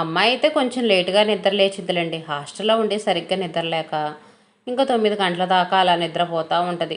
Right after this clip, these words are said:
ఇంకా తను నిద్ర లేచిన తర్వాత ఇంకో ప్లేట్ వేయొచ్చులే అని. చట్నీ కోసం అయితే ఇంకా పల్లీలు వేయిస్తున్నాను. only పల్లీ చట్నీ చేస్తానండి. ఇందులో ఏం వేయను.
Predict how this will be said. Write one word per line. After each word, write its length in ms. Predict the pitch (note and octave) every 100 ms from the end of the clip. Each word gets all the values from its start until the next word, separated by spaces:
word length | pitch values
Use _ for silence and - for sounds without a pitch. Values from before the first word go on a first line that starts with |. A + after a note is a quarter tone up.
| -
ఇంకా 120 | F#3 F#3+
తను 200 | G3+ G3 F3+
నిద్ర 220 | D#3+ E3
లేచిన 260 | F#3 F3+ F#3 E3
తర్వాత 300 | D#3+ D#3 F3 A#3
ఇంకో 160 | G#3 F3+ F3
ప్లేట్ 260 | D#3+ D#3+ F3
వేయొచ్చులే 520 | D#3 D#3 - D#3 D3+ D3
అని. 140 | D3 - _ _ _ _ _ _ - _ _ _ _ _ _ _ -
చట్నీ 340 | F3+ - C4 D4
కోసం 260 | D4 C#4 C4+
అయితే 140 | C4 D#4+
ఇంకా 120 | D4 C#4
పల్లీలు 320 | A3+ G#3 G#3+ G#3
వేయిస్తున్నాను. 560 | F#3+ F3+ - F3+ E3 D3+ - D#3+
only 320 | D#3+ E3 G3 B3
పల్లీ 220 | A3+ G3 G3
చట్నీ 260 | G#3 F#3+ F#3+ G3+
చేస్తానండి. 500 | F3+ F3 F3+ E3+ E3 D#3
ఇందులో 260 | D#3 D#3+ G3 G3 E3
ఏం 120 | E3 F3
వేయను. 240 | E3 D#3